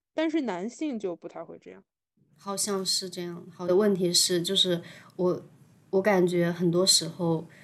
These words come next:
Speaker 2: 就像那个，你听过杨笠讲的那个段子没有？她说，呃，生的原因，就是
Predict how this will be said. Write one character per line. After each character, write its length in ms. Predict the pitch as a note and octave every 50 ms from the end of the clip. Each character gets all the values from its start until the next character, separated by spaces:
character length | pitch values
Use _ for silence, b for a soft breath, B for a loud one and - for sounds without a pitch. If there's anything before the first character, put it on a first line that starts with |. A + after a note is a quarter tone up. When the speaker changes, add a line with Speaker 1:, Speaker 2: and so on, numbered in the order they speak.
| B B B B
Speaker 2:
就 120 | - C4+
像 220 | B3+ - C4+ A#3 A3+
那 80 | A#3
个， 140 | A3+ G#3+ -
你 180 | - - F#3 F3
听 180 | F3+ - A#3+
过 120 | B3 B3+ A#3+
杨 260 | G3+ F3 D#3+ D#3+ E3
笠 140 | G3 A3 G3+
讲 180 | - E3 D3+
的 80 | D3 D3
那 80 | E3+ F#3
个 100 | F#3+ F3
段 300 | F3 G3+ G3+ F3+ E3+ E3
子 140 | D#3+ D3
没 160 | C#3 B2 C3 C3
有？ 200 | C3 C3+ C3+ -
她 120 | - - G3
说， 520 | F#3 - - F3+ F3 F3 F3 F3 F3 F3 B B B B B B B B _
呃， 500 | - E3+ D#3+ D#3 D3+ D3 C#3 D3+ - - -
生 220 | - - A3+ G#3+
的 60 | G3 E3+
原 260 | D#3+ D3 C3 C3 C#3+
因， 260 | D3+ D3+ E3 E3+ E3
就 120 | - G#3+ G#3
是 280 | G3 - F#3+ D#3 C#3